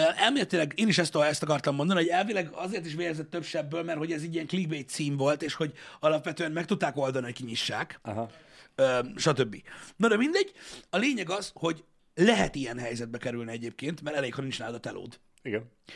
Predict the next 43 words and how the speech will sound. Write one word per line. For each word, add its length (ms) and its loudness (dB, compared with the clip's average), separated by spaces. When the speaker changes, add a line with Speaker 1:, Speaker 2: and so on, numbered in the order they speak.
Speaker 1:
Csak 180 -2
én 160 -2
meg 140 -2
abban 220 -2
voltam, 380 0
tudod, 240 0
hogy, 320 -2
ö, 280 2
nekem 280 0
is, 180 -4
én 80 -2
is, 120 -2
a, 240 -14
a 120 -4
telómon 440 4
van 300 4
gyakorlatilag 720 0
minden 260 0
hozzáférésem 760 -2
az 100 -8
információmhoz. 1000 -8
A 80 4
munkához 480 6
nekem 320 -2
kell 240 2
a 60 -8
telefon, 360 -6
mert 100 -2
mindig 200 -2
kérdezik 360 -6
tőlem 240 -2
az 140 -10
ismerősök 440 -8
is, 60 -4
hogy 100 -6
„Mi 80 6
a 100 8
fasznak 340 6
kell 120 8
neked 180 6
ilyen 160 6
basó 280 2
telefon?” 460 -2